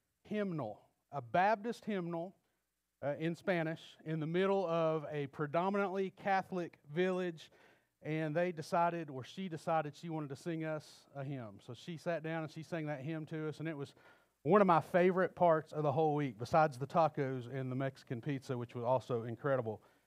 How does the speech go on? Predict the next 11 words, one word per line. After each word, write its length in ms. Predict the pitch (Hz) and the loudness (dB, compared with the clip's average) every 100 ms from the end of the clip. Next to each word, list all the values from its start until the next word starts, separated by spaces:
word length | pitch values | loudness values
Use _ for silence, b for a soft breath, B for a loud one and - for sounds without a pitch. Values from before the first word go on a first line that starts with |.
| b _ - | b _ -2
Now, 160 | 135 139 | 4 4
this 200 | 170 190 | 4 2
was 100 | 160 | 0
an 100 | 143 | -2
incredible 800 | 139 139 - 160 143 123 - - | -2 -4 2 2 2 -2 -8 -2
time 240 | 156 135 | 2 2
that 100 | 123 | 0
we 100 | 131 | -2
had 360 | 127 139 127 98 | 0 2 2 -2
together. 480 | 123 113 110 104 - _ _ _ _ _ _ _ - | -8 -4 -4 -6 -14 _ _ _ _ _ _ _ 2
Um, 320 | 160 160 151 | 6 6 2